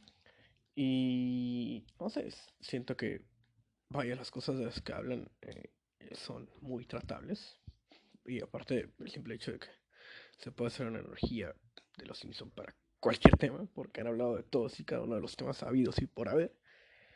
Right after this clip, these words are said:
Y, bueno, creo que por ahí puede ir este, este punto,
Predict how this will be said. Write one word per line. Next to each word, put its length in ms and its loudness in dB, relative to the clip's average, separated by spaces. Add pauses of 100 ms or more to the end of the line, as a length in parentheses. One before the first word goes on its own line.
(560)
Y, 500 8 (380)
bueno, 280 6
creo 160 2
que 160 4
por 420 4
ahí 180 6
puede 280 2
ir 180 2
este, 360 -6 (1080)
este 300 -8
punto, 320 -2